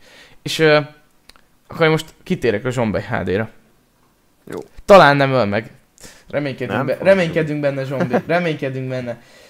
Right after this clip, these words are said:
Speaker 1: Figyelj, ott van Zsombi. Volt egy, a Minecraft teóriák. És szétpörgött vele. És fél éve száznegyvenezer feliratkozója van. Fél éve. Nem jött neki ezer.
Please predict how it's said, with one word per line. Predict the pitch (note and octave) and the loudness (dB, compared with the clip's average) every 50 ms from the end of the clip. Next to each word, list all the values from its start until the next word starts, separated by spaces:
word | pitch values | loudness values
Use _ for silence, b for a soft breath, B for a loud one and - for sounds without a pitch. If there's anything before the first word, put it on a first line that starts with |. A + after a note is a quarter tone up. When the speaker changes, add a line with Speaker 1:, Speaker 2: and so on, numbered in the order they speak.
| b b b | b b b
Speaker 1:
Figyelj, | _ - A3 F#3+ E3+ D3 - - - - _ _ _ _ _ _ _ _ _ _ _ | _ -4 -2 0 0 -2 -2 -4 -10 -16 _ _ _ _ _ _ _ _ _ _ _
ott | _ F#3+ G#3+ - | _ 0 0 2
van | E3 D#3+ D3 D3 | 2 2 0 2
Zsombi. | C3+ C#3+ C3 B2 A2 A#2 C3 D3+ - - - _ _ - _ _ _ _ _ _ _ _ _ _ _ _ - - _ _ - _ _ _ _ _ _ _ | 0 -2 -2 -2 -2 -2 -2 -4 -6 -12 -20 _ _ -20 _ _ _ _ _ _ _ _ _ _ _ _ -20 -20 _ _ -20 _ _ _ _ _ _ _
Volt | D3 E3+ F#3 E3+ D3 - | -2 4 4 4 4 4
egy, | A#2+ A#2+ B2 - - - - _ _ _ _ _ | 0 -2 -2 -6 -14 -20 -20 _ _ _ _ _
a | _ G#2+ B2 C3 B2+ - - - _ _ _ _ _ | _ 2 4 4 4 2 -2 -10 _ _ _ _ _
Minecraft | - - C#3 C3 - A2+ G#2 - | -4 -2 -2 -2 -2 -6 -6 -4
teóriák. | - G2 F#2+ F#2+ F#2 G2 F2+ F2 G2 - - - _ _ _ _ _ _ _ | -2 -2 -2 -2 -2 -4 -4 -6 -8 -10 -14 -20 _ _ _ _ _ _ _
És | - - | -12 -10
szétpörgött | - - - C#4 G#3 - - - A2+ G#2 G2 G2+ F#2+ - | -8 -4 -2 0 0 -2 -2 -2 -2 -2 0 -2 -4 -4
vele. | F2 E2 F2 - - _ _ _ _ _ _ _ _ b b b b b b b b | -6 -6 -8 -8 -12 _ _ _ _ _ _ _ _ b b b b b b b b
És | D3+ F3+ F3+ - - - - _ | -4 -2 -2 -2 -4 -8 -14 _
fél | - - - A#3+ A#3+ G3+ D3 C#3 | -20 -6 -4 -2 0 0 0 0
éve | C#3+ C#3+ D3 D#3 E3+ F3+ F3+ F#3 - - _ _ _ _ _ _ | -2 0 0 2 2 0 0 -2 -8 -18 _ _ _ _ _ _
száznegyvenezer | _ - - D#3+ B2+ C3 B2+ C#3 B2+ A#2 A2 G#2 G2+ G#2 G2 G2+ | _ -2 0 0 0 0 -2 -4 -6 -4 -4 -6 -4 -4 -6 -6
feliratkozója | - G2+ F#2 F#2+ G2 G#2 G#2 - - A#2 A#2+ A#2 G2+ E2+ D2+ | -4 -6 -6 -4 -6 -8 -10 -10 -14 -14 -12 -8 -8 -8 -8
van. | D2+ - - _ _ | -10 -12 -16 _ _
Fél | _ - - F3 D3+ C3+ A2 | _ -6 -4 -2 -2 -2 -4
éve. | G2+ E2 B1 B1 - - _ _ | -4 -6 -6 -8 -10 -12 _ _
Nem | - C3+ C#3+ | -8 -6 -6
jött | C#3 A#2 - - | -4 -6 -8 -10
neki | - - - D2 D2 - | -14 -12 -12 -12 -10 -10
ezer. | - G#2 - - - - | -10 -12 -12 -12 -16 -16